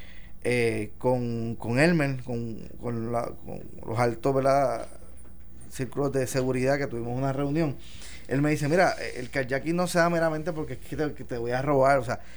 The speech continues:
es porque estas personas no están logrando el, el objetivo económico y te roban a ti pe-, o sea, para ver si tú tienes el efectivo o para robarte el vehículo, pero es una fechoría".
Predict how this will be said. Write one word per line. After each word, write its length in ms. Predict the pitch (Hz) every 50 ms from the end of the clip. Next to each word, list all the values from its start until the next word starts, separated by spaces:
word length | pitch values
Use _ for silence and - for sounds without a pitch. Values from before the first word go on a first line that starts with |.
| - - -
es 140 | - 131 135
porque 320 | - - 175 165 170 165
estas 200 | 151 151 - 156
personas 360 | 156 165 147 135 156 160 156
no 100 | 151 147
están 200 | 139 - 147 151
logrando 440 | 156 151 147 147 151 156 165 165 151
el, 200 | 135 139 131 127
el 220 | 123 - - 127 127
objetivo 400 | 123 120 127 123 120 127 135 147
económico 640 | 147 - 156 139 143 165 170 156 - - 135 120 - - - - - - - - -
y 240 | - 131 131 123 110 - - - - -
te 140 | - 131 127
roban 320 | 120 131 131 147 160 170
a 80 | 170 165
ti 160 | 175 180 180
pe-, 200 | 175 180 151 156
o 140 | - 127 123
sea, 380 | - - 151 - 123 131 127
para 180 | - 127 123 123
ver 100 | 131 131
si 80 | 160
tú 120 | 160 170 156
tienes 180 | 165 165 170
el 80 | 170 170
efectivo 420 | 175 175 175 160 - 220 240 233
o 80 | - 151
para 180 | 147 143 135 135
robarte 240 | 127 127 127 170
el 60 | 175 175
vehículo, 300 | 180 175 170 208 214 -
pero 160 | 170 156 156
es 120 | 151 139
una 180 | 151 147 135 131
fechoría". 640 | - 139 135 - 131 123 131 175 196 165 104 90